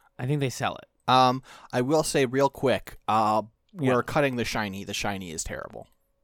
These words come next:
Speaker 1: It's, <laughs> it's very blue. It's no longer cyan.
Speaker 2: It's,
Speaker 1: It's a different blue.
Speaker 2: it's not good.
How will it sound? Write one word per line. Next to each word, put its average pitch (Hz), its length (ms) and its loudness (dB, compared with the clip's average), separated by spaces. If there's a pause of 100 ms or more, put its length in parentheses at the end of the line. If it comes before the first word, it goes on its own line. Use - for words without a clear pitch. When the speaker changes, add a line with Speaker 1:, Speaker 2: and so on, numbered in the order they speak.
(720)
Speaker 1:
It's, - 300 -4 (120)
<laughs> - 140 -20
it's 147 1500 0
very 131 280 -4
blue. 123 240 -4
It's 101 140 -6
no 139 80 -2
longer 151 300 0
cyan. 120 460 -10 (1800)
Speaker 2:
It's, - 200 -6
Speaker 1:
It's 120 120 -4
a 107 60 -6
different 110 280 -4
blue. 101 120 -6
Speaker 2:
it's - 240 -8
not 95 320 -8 (300)
good. 53 320 -16